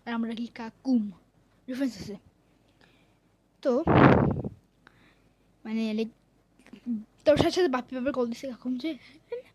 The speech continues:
পরে এত সা-, ওরা তো surprise, আমার এত মজা লাগছে, আমার কাছে, মানে, এটা অনেক মজা লাগে। তারপরে লেটে করি হচ্ছে, like, আমি, like, এটা, ওটা ছিল আমাদের বাড়ি,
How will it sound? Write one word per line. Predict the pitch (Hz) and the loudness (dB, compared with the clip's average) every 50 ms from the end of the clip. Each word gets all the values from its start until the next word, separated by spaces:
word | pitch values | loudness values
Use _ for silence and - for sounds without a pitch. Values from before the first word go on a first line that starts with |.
| _ _ _ _ _ _ - - _ _ _ _ _ | _ _ _ _ _ _ -20 -20 _ _ _ _ _
পরে | 240 233 233 233 226 240 240 - - _ | -10 -8 -6 -6 -6 -8 -10 -12 -18 _
এত | 240 254 - | -20 -18 -18
সা-, | 294 - 277 - | -16 -14 -8 -2
ওরা | - 269 277 285 | 0 2 2 2
তো | 285 285 - | 0 -4 -8
surprise, | 269 240 226 254 269 254 - | -8 -4 -2 -2 -2 -2 -4
আমার | 262 240 254 269 269 285 320 | -8 -6 -6 -6 -6 -6 -6
এত | 320 - | -4 -2
মজা | 254 226 220 233 262 302 330 | -4 -4 -2 -2 -4 -4 -4
লাগছে, | 320 - - 277 | -4 -8 -8 -10
আমার | 254 240 240 | -8 -8 -10
কাছে, | 233 - - - 220 | -12 -16 -20 -16 -14
মানে, | 214 220 240 233 233 220 220 _ _ _ _ - - - | -10 -8 -6 -6 -8 -8 -12 _ _ _ _ -20 -12 -10
এটা | 262 240 277 | -6 -2 0
অনেক | 247 247 277 240 | 0 2 4 2
মজা | 226 214 214 254 262 | 2 2 0 -4 -6
লাগে। | 220 190 185 - - _ _ - - 659 587 - - - _ _ _ _ _ _ _ _ _ - - _ _ _ | -8 -8 -10 -14 -16 _ _ -20 -20 -20 -20 -20 -20 -20 _ _ _ _ _ _ _ _ _ -18 -18 _ _ _
তারপরে | - 254 240 226 220 226 233 226 220 254 339 359 _ _ _ _ - - _ _ _ _ _ _ | -8 -6 -6 -6 -8 -8 -10 -10 -8 -8 -8 -10 _ _ _ _ -20 -20 _ _ _ _ _ _
লেটে | 233 220 214 214 247 | -10 -10 -8 -10 -12
করি | 240 - 269 262 285 339 370 - _ _ _ _ _ _ _ - | -4 -2 -2 0 0 -2 -4 -6 _ _ _ _ _ _ _ -16
হচ্ছে, | 240 - - 269 | -14 -10 -8 -6
like, | 247 233 226 - _ _ _ _ _ _ _ _ _ _ | -6 -6 -6 -8 _ _ _ _ _ _ _ _ _ _
আমি, | - 214 240 262 262 269 262 - _ | -4 2 4 4 4 4 0 -4 _
like, | - 208 - _ _ | -16 -16 -16 _ _
এটা, | - 240 - | -2 2 4
ওটা | 277 285 247 262 254 | 4 4 4 0 -4
ছিল | - - - 311 | -4 -6 -4 -2
আমাদের | 294 262 247 247 269 294 | 0 0 0 2 2 2
বাড়ি, | 277 247 | 2 2